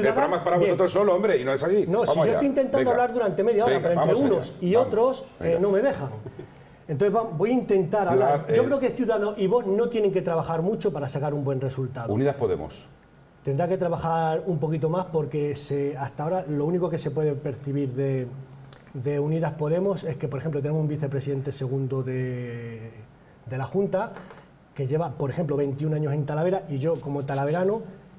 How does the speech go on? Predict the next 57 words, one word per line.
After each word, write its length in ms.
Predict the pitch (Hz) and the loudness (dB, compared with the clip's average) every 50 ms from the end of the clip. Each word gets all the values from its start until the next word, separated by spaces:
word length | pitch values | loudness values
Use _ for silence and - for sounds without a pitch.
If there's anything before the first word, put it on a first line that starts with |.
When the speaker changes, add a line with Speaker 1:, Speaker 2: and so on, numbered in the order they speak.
| - - - - | -20 -20 -10 -6
Speaker 2:
eh, 220 | 165 156 156 160 - | -4 -2 -2 -2 -2
no 220 | 160 156 170 175 | -2 0 0 2
veo 220 | 170 185 180 160 - | 2 2 2 2 2
que 80 | - | 0
haya 280 | 156 151 143 139 147 151 | -2 0 0 0 0 -2
hecho 200 | 156 151 - 160 | -2 -2 -2 -4
absolutamente 800 | 151 - - 143 151 151 135 147 139 143 147 147 135 143 151 139 | -4 -4 -4 -2 -2 -2 -2 -2 -2 -2 -2 -2 -4 -4 -4 -2
nada 300 | 143 170 180 165 143 139 | -2 -2 -2 -2 -2 -2
por 140 | 139 135 | -4 -2
una 160 | 151 170 170 147 | -2 -2 -2 -4
situación 800 | - 165 143 143 147 143 - - 160 180 175 160 143 139 131 127 | -4 -4 -4 -4 -4 -6 -4 -2 0 0 0 0 0 -2 -4 -2
deprimida 580 | 143 135 - 127 127 139 165 170 147 131 131 - | -2 -2 -2 -2 -2 -2 0 -2 -2 -4 -6 -6
en 140 | 139 135 131 | -4 -4 -4
Talavera 500 | 127 139 127 135 147 170 185 196 208 208 - - - - - - - - - - - - - | -2 -2 -2 -2 0 0 0 0 -2 -2 -6 -12 -18 -18 -20 -20 -20 -20 -20 -20 -20 -12 -6
y 80 | - 151 | -4 -2
me 100 | 143 147 | -2 0
da 100 | 143 165 | 0 0
la 60 | 180 | 0
impresión 320 | 185 165 185 - 190 196 185 | 0 0 -2 0 0 -2 0
que 100 | - 156 | 0 -2
el 60 | 135 | -2
señor 220 | - 143 156 165 | -2 -2 0 0
Molina, 340 | 175 180 180 185 190 196 190 | 2 2 2 2 2 2 0
pues, 540 | - - 139 135 135 131 131 123 - - - - | -2 -2 -2 -2 -2 -2 -4 -6 -8 -10 -12 -8
no 140 | - 151 151 | -4 -4 -2
conoce 340 | 135 151 160 170 - 165 160 | -2 -2 -2 -2 -2 -4 -4
ni 80 | 151 131 | -4 -4
siquiera 400 | - - 120 127 151 160 160 151 | -6 -6 -4 -2 -2 -2 -2 -2
dónde 220 | 139 143 143 131 | -4 -4 -4 -4
está 180 | 120 - 151 139 | -6 -6 -6 -6
la 80 | 135 | -4
calle 140 | 135 135 131 | -4 -4 -4
San 160 | - 135 127 | -6 -6 -10
Francisco 440 | - - 120 104 - 151 - - 139 | -8 -10 -10 -8 -8 -8 -6 -4 -6
en 60 | 127 | -6
Talavera. 360 | - 120 110 104 107 98 - - - - - | -6 -8 -8 -10 -10 -12 -14 -16 -16 -8 -4
Speaker 1:
Bueno, 200 | - 139 131 107 95 | -2 -2 -2 -2 -2
pues 160 | - 113 107 | -4 -2 0
ahora 180 | 123 127 135 135 | 2 2 4 4
ya 140 | 139 127 | 4 2
sí 100 | - - | 2 0
que 60 | 117 127 | 0 0
vamos 180 | 123 117 107 - | 0 0 -2 -2
a 40 | |
escuchar 280 | 113 - 113 107 120 110 | -4 -4 -2 -2 0 0
a 40 | 110 | 0
cuatro 240 | - 107 104 - 104 | 0 0 0 0 0
partidos, 420 | 101 104 104 104 139 147 143 - 98 | 0 0 0 2 2 2 2 2 2
ahora 180 | 104 110 110 | 0 2 2
ya 100 | 110 117 | 2 2
cada 160 | 101 107 107 110 | 2 2 2 2
uno 160 | 113 120 110 | 2 2 2
va 60 | 110 | 2
a 40 | 107 | 2
vender 300 | 107 107 107 107 117 107 | 2 2 2 0 -2 0
su 160 | - 120 123 | 0 0 2
libro. 380 | 123 127 127 127 139 143 135 | 2 2 4 4 4 4 2